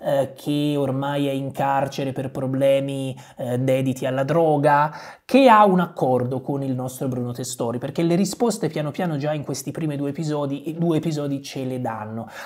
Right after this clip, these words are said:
Ha un accordo. Ehm, il carcerato deve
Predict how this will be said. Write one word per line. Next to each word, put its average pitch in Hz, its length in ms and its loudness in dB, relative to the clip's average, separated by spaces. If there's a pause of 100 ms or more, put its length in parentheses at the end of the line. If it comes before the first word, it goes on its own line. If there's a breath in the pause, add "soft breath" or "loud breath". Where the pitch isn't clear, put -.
(140 loud breath)
Ha 202 120 12
un 175 140 8
accordo. 127 400 -2 (680 loud breath)
Ehm, 135 1400 4 (800)
il 214 240 2
carcerato 220 960 4
deve 185 880 4